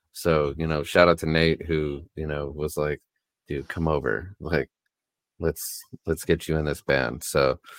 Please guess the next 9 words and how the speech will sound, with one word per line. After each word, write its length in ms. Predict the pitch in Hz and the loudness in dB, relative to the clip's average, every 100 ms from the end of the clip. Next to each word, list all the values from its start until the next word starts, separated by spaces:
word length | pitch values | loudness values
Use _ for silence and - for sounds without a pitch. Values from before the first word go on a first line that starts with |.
| - - - - | -16 -16 -16 0
unfortunately 560 | 101 120 123 - 127 120 | 6 10 10 12 12 12
that 180 | 113 104 | 12 10
didn't 200 | 110 104 | 8 10
work 240 | 101 95 | 8 10
out 180 | 98 82 | 8 8
because 320 | 92 95 90 | 4 2 2
of 80 | 85 | 2
the 100 | 82 | 4
distance. 760 | 87 85 - 92 90 - - | 4 4 4 0 0 -6 -12